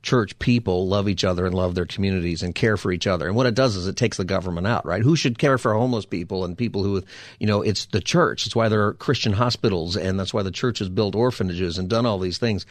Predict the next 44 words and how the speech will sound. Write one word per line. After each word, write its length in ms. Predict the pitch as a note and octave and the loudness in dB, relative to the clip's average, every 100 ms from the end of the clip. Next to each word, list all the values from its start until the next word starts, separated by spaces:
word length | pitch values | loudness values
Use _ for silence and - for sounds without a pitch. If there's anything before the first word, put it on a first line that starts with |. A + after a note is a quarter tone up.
| - - - | -20 -14 -6
It's 140 | G2+ | 0
not 160 | D#3+ D3 | 0 4
really 160 | D3 | 4
the 80 | G#2+ | 4
government's 420 | G#2 A#2+ G#2+ F#2 | 2 2 2 0
job 500 | - D3 G#3 F#2 F#2 - - - - | -2 -2 0 -2 -4 -8 -18 -20 -8
if 180 | G#2+ A2+ | -4 0
you 120 | A2+ | 2
were 160 | A2 G2+ | 2 0
to 320 | A2+ G#2 G#2 | 0 0 2
look 200 | A2 A2+ | 0 0
at 60 | |
what 120 | G2 G2 | 0 0
a 40 | |
government 400 | F#2+ G2+ F#2 F#2+ | 0 0 -2 -2
ought 280 | F#2 C#3 - | -2 -2 -2
to 80 | - | -12
do. 340 | - - G#2+ - - - - | -12 -10 -10 -12 -20 -20 -6
But 100 | G2+ | 0
when 120 | A2 | 2
the 80 | A2 | 2
government 400 | G2+ C3+ C3+ G#2 | 2 2 2 2
gets 220 | A2+ A2 | 0 0
involved, 460 | G#2+ F2+ F#2 B2 G2 | 0 0 2 2 0
when 160 | F#2 F#2 | -2 0
governments 400 | G#2 G#2+ G2 F2+ | 0 2 0 0
get 180 | F#2 - | -4 -2
too 160 | G2 | -4
big, 480 | E2+ A#2+ C#3 F#2 E2 | 0 2 2 -2 -2
they 260 | G2+ G#2 G#2 | 0 2 2
hold 340 | E2+ A2 A2+ | 2 0 2
on 180 | G2+ G#2 | 2 0
to 80 | F2+ | 0
power, 340 | A2+ C#3 F2+ | -2 0 -2
just 200 | F#2+ F#2 | -2 -4
like 200 | F#2 F2 | -4 -4
Tom 260 | - F#2 F#2 | -4 -2 -2
was 120 | - | -2
saying. 420 | B2+ A#2+ C#2+ D2+ - - - - - | 0 0 -2 -10 -16 -20 -20 -16 -4
And 600 | A2 G#2+ G#2+ G#2+ G#2+ G#2+ - | 0 2 4 4 2 0 -8
the 300 | - A2 G#2+ | -4 0 2
absurdities 1000 | G#2+ F#2+ - - D3+ G3 B2 F2 E2 F2 F#2+ | 0 -2 0 2 4 4 0 -2 -4 -4 -2
that 320 | F#2+ F2+ - | -2 -2 -4
he 380 | - G#2 G2 | -4 -2 -2